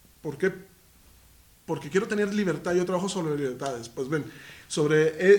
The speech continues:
eh, dónde con, el tipo de clientes que hay, lo que me gustaría es que nos contaras dónde una modelo puede conseguir ins-,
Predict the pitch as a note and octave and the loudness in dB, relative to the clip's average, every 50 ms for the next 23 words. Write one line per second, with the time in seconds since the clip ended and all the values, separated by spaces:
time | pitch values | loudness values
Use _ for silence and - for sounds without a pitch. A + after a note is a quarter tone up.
0 | G3 F#3 E3+ E3 D#3+ F3+ G3 A3 B3 A#3+ A3 G3+ - G3 F3 - - G3+ G#3+ A3 | 6 6 4 4 4 4 2 2 0 -2 -4 -2 0 0 0 0 -2 -2 2 2
1 | G#3+ F#3+ G3+ F#3+ G3 F#3+ G3 F#3+ - - E3 D#3+ F#3 A3+ G#3+ G3+ F#3+ F#3+ E3 D#3 | 2 2 2 0 0 0 0 -2 -2 -2 -2 0 0 0 0 -2 -2 -2 -2 -4
2 | D#3 D3+ - - D3 D#3 F3 G#3 A3 G#3+ G3+ G#3+ A3+ A3 - - - - - - | -4 -4 -6 -6 -4 -2 -2 -2 -2 -2 -2 -2 -4 -6 -10 -14 -18 -20 -20 -20
3 | - - - - - - - - _ _ - F#3+ E3+ F3 D#3+ - - D#3+ D3 C#3 | -20 -20 -20 -20 -20 -20 -20 -20 _ _ 0 2 2 2 2 0 -2 -4 -4 -2
4 | E3+ F3+ G#3 B3+ C4+ C4 - - - - - - - - - - - - - _ | -2 -2 -2 -2 -4 -6 -8 -8 -10 -12 -16 -20 -20 -20 -20 -20 -20 -20 -20 _
5 | _ _ _ _ _ _ - - - - C3+ B2 D#3 F3 F#3+ G3+ C4 C4 A#3 - | _ _ _ _ _ _ -20 -20 -16 -14 -6 -2 0 0 0 0 -2 -4 -4 -4
6 | A3 G#3 A3 A#3 G#3+ G3 E3+ E3+ F#3 F#3+ F#3+ A#3 - - - - - - - - | -4 -4 -2 -2 -2 0 0 0 0 0 0 -2 -4 -8 -16 -20 -20 -20 -20 -10
7 | - F#3 F3+ G3 G#3+ G#3 A#3 F#3 D#3+ E3 F3 G3 G3 G3 - | -4 0 2 2 2 2 -2 -4 -2 -2 -2 -2 -2 -4 -6